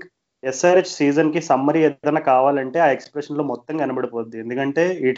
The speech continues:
has been that kind of a season for S R H. ఎందుకంటే నెట్ రన్ రేటు చూసుకుంటే అసలు సాధారణంగా ఏ సీజన్ లోనైనా ఏ టీం అయినా సరే ఇప్పుడు ఎస్ఆర్హెచ్ ఉన్న పొజిషన్ లో ఉంటే గనక నెట్ రన్ రేటు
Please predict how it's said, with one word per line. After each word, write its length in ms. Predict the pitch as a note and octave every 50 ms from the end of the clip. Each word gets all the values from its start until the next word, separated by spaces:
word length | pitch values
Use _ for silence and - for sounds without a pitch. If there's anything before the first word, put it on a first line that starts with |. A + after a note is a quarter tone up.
| - - C3+
has 180 | B2+ A#2+ A#2+ B2
been 180 | C3+ D3+ E3+ E3+ D3
that 160 | C3+ C3 B2+ - -
kind 120 | D3+ D3+ D3+
of 120 | D3 D3+
a 60 | C#3+ C3 - C3+
season 220 | B2+ B2+ D3 C#3+
for 220 | C#3 - C3 A#2+ A#2+
S 60 | A2+ - B2 A#2+
R 80 | A#2 A2+
H. 60 | A2+ - -
ఎందుకంటే 640 | B2 A#2 B2 B2+ C#3+ D3 C#3+ B2+ C3 D3+ F#3 - _ _ _ _ _ _ _ _ _
నెట్ 300 | B2 C3+ C3+ C3 - -
రన్ 180 | F#3+ F#3+ F#3+ F3
రేటు 160 | F#3+ F#3 D#3+
చూసుకుంటే 500 | D#3 D3+ D3+ D3+ - - C#3 B2 A#2 C3
అసలు 200 | C#3 C#3 - D3
సాధారణంగా 800 | D3 - C3 A#2 A2+ A#2+ B2 C3 D#3 D#3+ D#3+ E3 D#3+ D#3+ E3 D#3+
ఏ 300 | D#3 C#3 B2+ C3 C#3+ D3
సీజన్ 420 | D3+ - D3+ C3+ C3+ D3+ D3+ D3+
లోనైనా 480 | D3 C#3 C3+ B2+ A#2+ A#2+ B2 C3 D#3+ G3+ - _ _ _ _ _ _ _ _ - B2+
ఏ 160 | C3+ D3+ E3
టీం 240 | D#3+ D#3+ D#3+ E3 E3
అయినా 200 | D#3+ D#3+ D#3+ D3+
సరే 320 | D#3 D3+ D#3 D#3+ D#3 D#3
ఇప్పుడు 200 | D#3 D3+ - C#3
ఎస్ఆర్హెచ్ 400 | B2+ B2+ - D3 D3+ D#3 D#3 D3+
ఉన్న 100 | D#3 D3+
పొజిషన్ 480 | D3+ D3+ C#3+ C3+ C3+ C#3 C#3 - C#3+ C#3+
లో 80 | D3 C#3
ఉంటే 360 | B2+ B2+ B2+ B2 B2+ D#3 C#3+
గనక 240 | C3 B2 B2 A#2+ D#3
నెట్ 360 | D#3 C#3 B2+ B2 - _ D3+
రన్ 200 | D3+ D#3 D#3 D3+
రేటు 480 | C#3+ C#3+ C3+ - - D#3 G3 G#3+ -